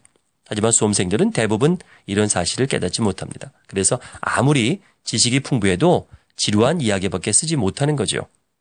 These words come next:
흔히 지식의 창고를 채워야 한다는 말을 하는데 그것만으로는 흥미로운 이야기를 하기가 힘듭니다. 그것보다 더 중요한 것은요, 의견의 창고를 어떻게 채울 것인가.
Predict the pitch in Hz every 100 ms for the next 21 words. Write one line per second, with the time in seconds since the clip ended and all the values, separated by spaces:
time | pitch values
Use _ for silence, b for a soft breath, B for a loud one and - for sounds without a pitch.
0 | _ _ _ _ 220 175 - B B -
1 | 139 - 147 139 143 127 143 156 - 208
2 | 220 208 165 135 117 113 101 110 98 87
3 | 98 95 92 85 165 131 87 _ _ _
4 | _ - 104 120 107 98 101 143 - -
5 | - 214 214 214 135 92 80 82 - 101
6 | 87 90 165 156 104 82 - b b b
7 | _ - 95 98 98 104 - 113 107 107
8 | 113 104 87 127 202 b b b 110 127
9 | 135 160 170 190 - - 117 95 107 208
10 | 226 b b - 98 101 107 - 147 151
11 | - 175 170 131 95 85 53 87 101